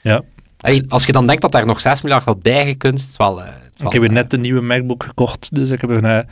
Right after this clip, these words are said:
Speaker 1: klein beetje gesponsord.
Speaker 2: Dus Tim zegt, dank u. Tim zegt ook dat het vanaf maart, eh, beter zal gaan. En om mijn eigen treintje verder te zetten. Ehm, er zijn geruchten dat Apple het, eh, binnenkort mogelijk zou gaan maken dat je als handelaar,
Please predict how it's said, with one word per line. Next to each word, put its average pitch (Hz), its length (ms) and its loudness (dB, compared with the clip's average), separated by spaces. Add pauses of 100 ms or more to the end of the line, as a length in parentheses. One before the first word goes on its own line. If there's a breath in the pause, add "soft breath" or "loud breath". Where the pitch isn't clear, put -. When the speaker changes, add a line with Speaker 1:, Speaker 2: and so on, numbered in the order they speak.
(280 loud breath)
Speaker 1:
klein 170 160 2
beetje 170 200 0
gesponsord. 143 580 0
Speaker 2:
Dus 98 120 -4
Tim 117 200 2
zegt, 113 260 0
dank 143 200 0
u. 165 140 -2 (240 loud breath)
Tim 196 140 4
zegt 180 240 0
ook 170 80 2
dat 160 120 4
het 143 120 2
vanaf 135 320 0
maart, 117 480 0
eh, 107 160 -4 (160)
beter 175 300 -2
zal 165 180 0
gaan. 170 320 0
En 117 320 0 (200)
om 113 140 -2
mijn 110 120 0
eigen 131 200 -2
treintje - 340 -6
verder 143 260 -2
te 127 60 -16
zetten. 139 400 -6
Ehm, 113 300 0 (440 loud breath)
er 113 120 -14
zijn 117 200 0
geruchten 147 580 -2
dat 113 260 -2 (360)
Apple 160 520 0
het, - 200 -6
eh, 117 60 2
binnenkort 120 380 0
mogelijk 175 360 2
zou 160 180 0
gaan 135 120 2
maken 143 360 0
dat 123 160 2
je 123 200 2
als 113 300 0
handelaar, 160 580 2